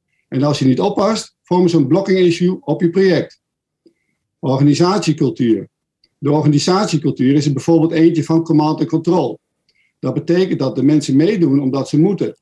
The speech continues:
en niet omdat ze willen. Mensen die moeten zijn angstig en willen liever niet samenwerken. Dat terwijl jij juist de mensen wil stimuleren en enthousiasmeren om bij te dragen aan het project.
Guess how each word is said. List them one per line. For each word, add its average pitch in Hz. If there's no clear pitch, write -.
en 123
niet 196
omdat 175
ze 175
willen. 185
Mensen 156
die 127
moeten 180
zijn 165
angstig 160
en 143
willen 151
liever 156
niet 165
samenwerken. 110
Dat 165
terwijl 151
jij 175
juist 151
de 139
mensen 131
wil 135
stimuleren 143
en 160
enthousiasmeren 139
om 117
bij 160
te 170
dragen 151
aan 147
het 147
project. 180